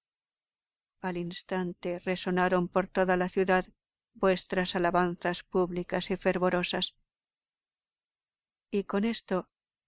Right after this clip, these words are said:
el ánimo de aquella enemiga del santo obispo Ambrosio, ya que no se extendió ni dilató de modo que consiguiese la santidad de la fe, a lo menos se reprimió y estrechó,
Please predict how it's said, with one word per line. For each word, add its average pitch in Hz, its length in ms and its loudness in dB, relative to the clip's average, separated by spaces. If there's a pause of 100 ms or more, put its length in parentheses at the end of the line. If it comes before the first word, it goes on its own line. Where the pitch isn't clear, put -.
(120)
el 185 180 2
ánimo 190 360 4
de 180 100 2
aquella 190 380 2
enemiga 180 520 2
del 175 180 -2
santo 190 480 0
obispo 185 440 0
Ambrosio, 185 600 0 (1000)
ya 226 280 -4
que 214 180 0
no 214 180 4
se 202 180 0
extendió 196 840 0 (220)
ni 196 180 4
dilató 185 640 2 (200)
de 190 200 2
modo 185 280 4
que 175 120 -4
consiguiese 180 760 2
la 175 120 2
santidad 180 500 0
de 190 100 2
la 196 100 2
fe, 185 280 -2 (1040)
a 196 100 2
lo 190 120 4
menos 196 460 2 (540)
se 190 240 0
reprimió 180 800 2
y 190 180 4
estrechó, 180 600 0